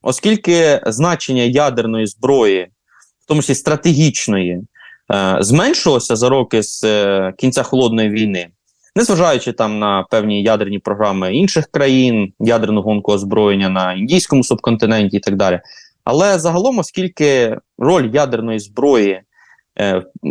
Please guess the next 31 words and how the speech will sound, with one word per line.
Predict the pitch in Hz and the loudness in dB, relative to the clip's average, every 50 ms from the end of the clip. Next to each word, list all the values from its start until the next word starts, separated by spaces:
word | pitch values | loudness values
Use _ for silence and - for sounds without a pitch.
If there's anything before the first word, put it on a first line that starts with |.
| - - - - | -10 -10 -8 -4
зараз | - 107 104 147 151 151 127 110 110 | -2 0 0 0 2 2 2 0 0
у | 110 | 0
світовій | - - 123 - 127 131 127 | -2 -2 -2 2 2 2 2
політиці, | 110 123 123 120 131 127 98 104 98 - - | 2 2 2 2 2 2 2 0 -2 -4 -4
особливо | 101 - 123 127 135 135 | -4 -2 0 2 2 2
стратегічних | 117 - 123 120 - 143 135 - 117 - - | 0 -2 -4 -4 -4 -4 -2 -2 -4 -2 -2
ядерних | 123 117 117 104 110 - - | -2 -2 -2 -4 -6 -6 -6
арсеналів | 101 - - 123 120 110 104 101 | -6 -4 -2 -2 0 0 0 -2
двох | 101 110 113 107 - | 0 0 -2 -2 -2
цих | - 113 107 | -4 -6 -6
країн, | - - 110 110 113 117 113 110 101 98 95 92 | -4 -2 -2 0 2 2 2 2 2 0 0 0
е, | 92 92 92 92 | -2 -2 -2 -2
радянського, | 95 104 110 110 104 - - 101 104 - - | -2 0 0 -2 -2 -2 0 0 0 2 2
е, | 117 117 | 2 4
вірніше, | 117 117 123 127 113 - 120 | 4 4 4 2 2 2 0
Росія, | 117 120 - - 139 123 107 | 0 0 0 0 0 0 0
спадкоємиці | - - - - - 123 113 110 107 - - | -2 -6 -8 -4 -2 -2 0 -2 -2 -2 -2
Радянського | 104 104 107 110 104 104 - - 107 | -2 0 0 0 -2 -4 -6 -8 -8
Союзу, | - - 113 110 98 101 104 - | -4 0 0 0 2 2 0 2
і | 110 113 110 107 101 - - _ - _ _ _ - | 2 2 4 2 2 0 -4 _ -20 _ _ _ -12
С | - - | -8 -6
Ш | - - 151 139 | -4 -2 0 0
А, | 123 | 0
вона | 113 110 113 123 120 | 0 -2 -2 -2 -2
не | 110 110 127 156 | -2 0 -2 -2
така | 160 160 135 - 139 127 | -2 -4 -4 -2 -2 0
важлива, | 123 120 107 113 127 123 113 110 | 0 0 0 0 0 0 0 0
не | 110 107 | -2 -6
така | - 117 - 120 | -6 -4 -4 -4
ключова, | - - 113 - - 120 117 139 165 175 160 123 - - - - | -4 -4 -6 -4 -2 0 0 2 2 2 0 -2 -4 -6 -6 -2
е, | 98 101 95 95 | 0 0 0 0